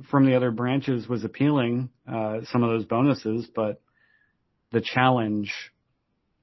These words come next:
you know, I think is what really attracted me to the Marine Corps. It's also what kept me in the event and entertainment industry,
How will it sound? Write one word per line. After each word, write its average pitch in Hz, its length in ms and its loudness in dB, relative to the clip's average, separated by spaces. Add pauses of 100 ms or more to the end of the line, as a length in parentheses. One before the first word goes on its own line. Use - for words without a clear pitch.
(120)
you 120 120 0
know, 107 300 0
I 113 140 -2
think 113 220 2
is 110 100 0
what 117 160 0
really 117 260 4
attracted 110 500 0
me 107 140 0
to 107 100 -10
the 110 60 2
Marine 110 240 2
Corps. 120 200 2
It's 127 100 0
also 180 200 6
what 143 160 6
kept - 280 2
me 127 120 6
in 120 100 4
the 120 120 2
event 113 320 0
and 113 80 0
entertainment 113 460 0
industry, 110 580 -2